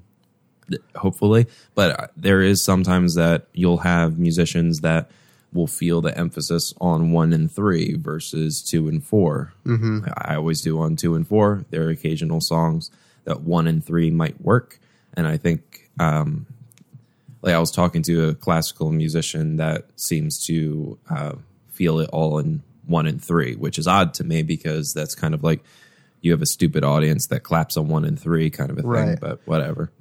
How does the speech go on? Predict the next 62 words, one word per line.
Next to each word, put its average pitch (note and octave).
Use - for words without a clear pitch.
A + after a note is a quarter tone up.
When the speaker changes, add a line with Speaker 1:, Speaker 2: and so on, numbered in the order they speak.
Speaker 2:
Well, C#3+
it D#3
depends F#3+
on D3
the B2
song. B2+
Like, C3+
as D3
a D3+
bass A#2
player, G#2+
I A#2
know, C3
like, A#2
jazz, A#2
you A2
feel G#2+
one, G#2+
two, -
three, -
four, -
one, -
two, -
three, A#2
four. A#2
You A#2
know, A#2
the, A2
the A2+
snaps A#2
are A#2
on A2
two B2
and A2+
four, A2+
the G#2+
hi-hats A2
on A2
two A2
and G#2
four. G#2+
But C3
as C3+
a C3
bass A#2+
player, A2+
I'm A#2
actually B2
normally A2+
feeling A#2
one G#2+
and G2+
three A2+
to A#2+
make A2
sure -
I F#2+
Speaker 1:
Hmm. E2
Speaker 2:
hold G#2+
the G2+
tempo G#2+
steady. A2